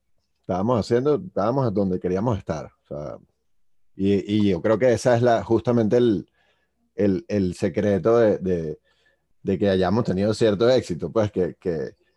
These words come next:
que una cosa sin esfuerzo, pues, una cosa que simplemente disfrutabas y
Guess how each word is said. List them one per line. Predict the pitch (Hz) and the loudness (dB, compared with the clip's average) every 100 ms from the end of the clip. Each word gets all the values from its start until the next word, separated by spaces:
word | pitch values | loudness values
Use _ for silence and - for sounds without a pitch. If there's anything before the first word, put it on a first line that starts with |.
| _ _ _ | _ _ _
que | 90 82 80 _ - | -6 -4 -6 _ -12
una | 82 87 | -10 -4
cosa | 120 113 143 | -2 0 0
sin | 131 120 101 | 0 0 0
esfuerzo, | 85 - 113 113 92 - 73 | -2 -2 0 2 0 -6 -6
pues, | 87 82 | -6 -6
una | 80 | -8
cosa | 82 98 120 | -6 -6 -4
que | 113 98 | -2 -2
simplemente | 98 85 101 107 110 120 | -2 -2 0 0 0 2
disfrutabas | 123 - 85 92 104 127 170 107 | 0 0 -6 -2 0 2 2 0
y | 82 71 67 | -2 -4 -8